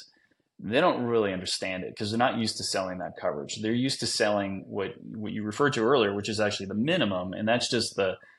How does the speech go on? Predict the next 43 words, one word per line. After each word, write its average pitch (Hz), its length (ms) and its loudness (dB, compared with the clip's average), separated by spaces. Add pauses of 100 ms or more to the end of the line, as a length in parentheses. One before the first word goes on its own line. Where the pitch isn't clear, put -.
(180)
the 98 60 -2
bare 127 540 4
bones 107 840 4 (400)
coverage 104 480 4
just 131 220 2
to 117 60 -4
get 104 320 0
you 95 80 -2
into 98 640 -2
a 101 60 -4
motorcycle 95 840 0
for 92 160 -4
proper 95 380 0
insurance 92 520 -4
to 95 60 -8
be 95 100 -4
legal 92 500 -2
and 104 200 2
or 92 380 0
the 87 60 -8
car, 90 320 -2
truck, - 320 -4
whatever. - 400 -4 (540)
And 107 480 4 (260)
really 143 360 4
what 127 240 4
you 113 80 2
need 107 380 2
to 107 100 -6
have 101 220 4
the 101 80 -2
umbrella 101 760 6
is 104 140 -4
it 101 140 -6
goes 110 300 4
in 104 120 -2
different 107 320 0
layers. 101 400 4
The 104 100 -2
first 185 320 2
layer 110 280 6
is 101 220 -4
your, 98 320 -2